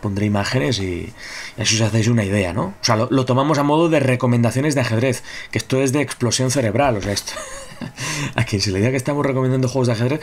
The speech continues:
nos pueden echar de, de, de internet, ¿eh? Pero bueno, es así. Así que nada, Chess Master. Este, como digo, es de las mejores opciones para todo el público porque es un juego de consola. Hasta lo podéis jugar en una Raspberry Pi si queréis.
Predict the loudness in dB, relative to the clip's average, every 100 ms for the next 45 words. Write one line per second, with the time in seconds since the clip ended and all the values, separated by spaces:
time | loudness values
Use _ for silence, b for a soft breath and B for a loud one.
0 | B B -2 2 2 4 2 2 2 2
1 | 2 2 2 2 4 4 4 0 2 0
2 | 0 -4 B B B B 2 4 4 4
3 | 0 0 0 0 -4 -10 -20 -20 -20 -20
4 | -4 2 4 4 4 4 4 4 2 -2
5 | -4 B -2 0 2 2 2 2 4 4
6 | 4 2 2 2 2 0 0 -2 0 0
7 | 2 2 2 2 2 2 2 0 -2 -2
8 | 0 0 -2 -2 -2 0 0 -2 -4 -2
9 | -2 -4 -10 B -8 -2 0 2 4 2
10 | 2 4 4 4 2 0 0 0 0 0
11 | 2 0 0 -4 -6 -8 -10